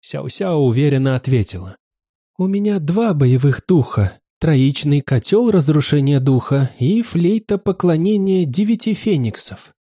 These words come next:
Флейта поклонения девяти фениксов — это боевой дух звукового типа, который может стать боевым духом системы контроля или даже поддержки.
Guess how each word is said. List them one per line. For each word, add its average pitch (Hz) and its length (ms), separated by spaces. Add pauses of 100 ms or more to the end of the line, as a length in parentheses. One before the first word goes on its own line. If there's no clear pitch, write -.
Флейта 156 540
поклонения 165 760
девяти 151 400
фениксов — 196 720 (280)
это 190 260
боевой 190 400
дух 190 260
звукового 143 720
типа, 120 680
который 175 560
может 226 320
стать 156 360
боевым 208 380
духом 180 460
системы 175 600
контроля 185 580
или 123 160
даже 185 260
поддержки. 147 840